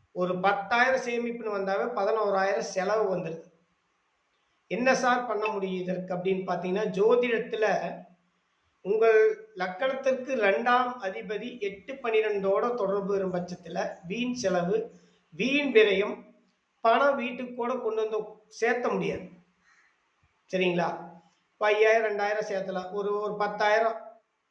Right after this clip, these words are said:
ஒரு பக்கம் வேலைக்கு போறோம், அல்லது சேர்த்து வைக்கிறோம், அல்லது சீட்டை போடுறோம், ஒரு லட்சம், ரெண்டு லட்சம் சீட்டை போடுறோம். சீட்டு எடுத்தோன்னே வீட்டுல ஒரு செலவு வந்துடும். கஷ்டப்பட்டு அந்த சீட்டை போடுவோம் இல்லைங்களா?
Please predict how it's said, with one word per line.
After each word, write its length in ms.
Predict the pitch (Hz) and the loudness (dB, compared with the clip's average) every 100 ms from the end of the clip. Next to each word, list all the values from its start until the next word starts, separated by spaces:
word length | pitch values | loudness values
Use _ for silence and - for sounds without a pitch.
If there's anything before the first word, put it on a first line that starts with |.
| - | -10
ஒரு 180 | 202 175 | -8 -4
பக்கம் 240 | 190 214 | -4 2
வேலைக்கு 460 | 190 202 196 - 180 | 2 2 -2 -4 -4
போறோம், 280 | 175 180 180 | -2 -4 -4
அல்லது 240 | 175 175 | -6 -4
சேர்த்து 300 | 196 196 196 | -2 -2 -2
வைக்கிறோம், 280 | 180 175 165 | -4 -4 -4
அல்லது 180 | 170 170 | -4 -4
சீட்டை 300 | 190 190 180 | -4 -2 -4
போடுறோம், 380 | - 170 170 | -4 -4 -2
ஒரு 120 | 175 175 | -2 -2
லட்சம், 240 | 180 175 | -2 -4
ரெண்டு 160 | 175 175 | -4 -6
லட்சம் 220 | 170 170 | -6 -8
சீட்டை 260 | 185 185 | -6 -6
போடுறோம். 360 | 180 - 151 151 _ _ _ _ | -8 -12 -20 -20 _ _ _ _
சீட்டு 460 | - 240 254 240 214 | -12 -6 -4 4 6
எடுத்தோன்னே 480 | 220 - 208 226 220 | 6 0 -2 0 0
வீட்டுல 240 | 196 190 | 0 -2
ஒரு 120 | 185 | -6
செலவு 340 | - 160 160 135 | -6 -8 -8 -10
வந்துடும். 240 | - - _ _ _ _ _ _ _ _ _ _ | -14 -20 _ _ _ _ _ _ _ _ _ _
கஷ்டப்பட்டு 540 | - - 269 269 262 | -4 2 2 4 2
அந்த 140 | 262 240 | 2 0
சீட்டை 320 | 240 233 220 | -2 -4 -4
போடுவோம் 440 | 185 180 175 - - - - - | -4 -4 -6 -10 -16 -20 -20 -18
இல்லைங்களா? 520 | 160 160 147 156 151 | -8 -4 -2 -2 -4